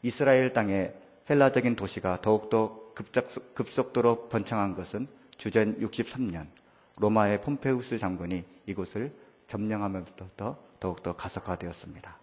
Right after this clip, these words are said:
폼페이우스는 이스라엘 땅에 헬라인이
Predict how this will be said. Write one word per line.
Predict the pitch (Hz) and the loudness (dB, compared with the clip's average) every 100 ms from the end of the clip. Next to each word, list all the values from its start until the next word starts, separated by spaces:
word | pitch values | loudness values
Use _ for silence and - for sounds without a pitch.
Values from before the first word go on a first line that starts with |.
| _ _ _ - - - _ - | _ _ _ -20 -20 -20 _ -4
폼페이우스는 | 147 139 143 135 135 107 101 - | 0 4 6 6 2 0 0 -2
이스라엘 | 110 104 117 110 110 107 | -4 0 4 6 6 4
땅에 | 92 92 156 - - - - _ _ _ _ - | 0 0 -2 -6 -18 -20 -20 _ _ _ _ 2
헬라인이 | 147 143 131 127 127 | 8 10 10 8 4